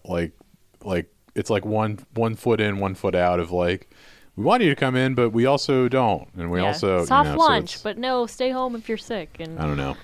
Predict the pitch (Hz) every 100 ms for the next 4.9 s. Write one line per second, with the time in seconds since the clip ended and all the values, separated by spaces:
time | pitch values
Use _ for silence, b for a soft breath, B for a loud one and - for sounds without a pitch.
0 | - 202 214 180 175 208 226 - - 226
1 | 214 247 262 247 214 196 185 185 196 170
2 | 180 180 180 175 175 165 - - 180 165
3 | 165 165 - - 185 180 165 208 190 -
4 | - 202 190 214 - - 254 226